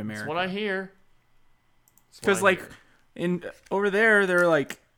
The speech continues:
Speaker 2: paper and water. We're just paper.
Speaker 1: Mm-hmm.
Speaker 2: Like,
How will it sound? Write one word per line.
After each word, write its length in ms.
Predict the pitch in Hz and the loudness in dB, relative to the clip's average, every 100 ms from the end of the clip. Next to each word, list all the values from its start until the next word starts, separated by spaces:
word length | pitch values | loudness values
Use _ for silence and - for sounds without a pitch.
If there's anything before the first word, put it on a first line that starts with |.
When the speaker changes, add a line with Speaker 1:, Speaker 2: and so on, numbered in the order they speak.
| _ - - | _ -20 -2
Speaker 2:
paper 560 | 185 185 185 180 170 - | 0 2 2 2 0 -6
and 400 | 147 202 214 143 | -6 -2 -2 -2
water. 400 | 113 113 110 110 | -4 -4 -8 -6
We're 220 | 135 175 | -4 -2
just 340 | 165 - _ | -4 -6 _
paper. 520 | - 190 226 233 392 330 _ _ - - | -12 -10 -8 -6 -8 -10 _ _ -20 -20
Speaker 1:
Mm-hmm. 280 | 110 110 113 _ _ - | -16 -14 -16 _ _ -10
Speaker 2:
Like, 220 | 185 | -10